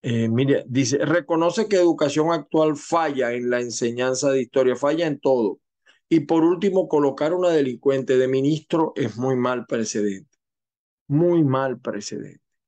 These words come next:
Y aquí está el embustero Francisco Torrealba. Todavía los durmientes de, de, de Lara están preguntando por ti, Francisco Torrealba. El guiso que te metiste con la construcción de ese tren.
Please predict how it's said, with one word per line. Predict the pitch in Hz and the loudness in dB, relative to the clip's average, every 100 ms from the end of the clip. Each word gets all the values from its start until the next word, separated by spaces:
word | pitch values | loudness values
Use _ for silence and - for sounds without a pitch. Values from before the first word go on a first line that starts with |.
| - - - | -20 -8 -4
Y | |
aquí | 143 156 | 0 0
está | 175 190 | 2 2
el | 196 | 0
embustero | 185 160 143 156 165 | 0 -2 0 0 2
Francisco | 170 151 131 135 139 143 | 0 -2 -2 -2 -2 0
Torrealba. | 156 147 147 143 143 143 | 0 2 2 2 -2 0
Todavía | 151 151 156 185 | 2 2 2 2
los | 214 214 | 2 2
durmientes | 190 180 160 165 175 185 220 196 | 4 4 4 2 2 0 2 2
de, | 185 160 135 - | 2 4 2 2
de, | 131 135 127 117 117 | 2 4 4 0 -6
de | 120 127 123 127 | -2 2 4 4
Lara | 143 156 180 | 2 0 -2
están | - 151 | -2 -4
preguntando | 147 165 160 151 156 165 | -2 -2 0 -2 -2 -2
por | 160 131 | -2 -4
ti, | - 151 | 0 0
Francisco | 143 131 117 123 - 123 | 2 -2 -2 -6 -6 -4
Torrealba. | 127 131 127 139 127 107 - _ - _ _ - | -2 0 0 0 -4 -6 -12 _ -20 _ _ -2
El | 127 | 0
guiso | 123 147 160 175 151 | 2 2 2 -2 -2
que | 160 | -2
te | 151 | 0
metiste | 135 123 143 143 143 156 | 0 0 2 2 2 -2
con | - 135 | 0 0
la | 123 120 | 0 -2
construcción | 123 117 127 110 139 135 | -6 -4 -6 -4 0 2
de | 135 | 2
ese | 135 135 | 0 -2
tren. | 135 131 123 110 | -2 -2 -2 -6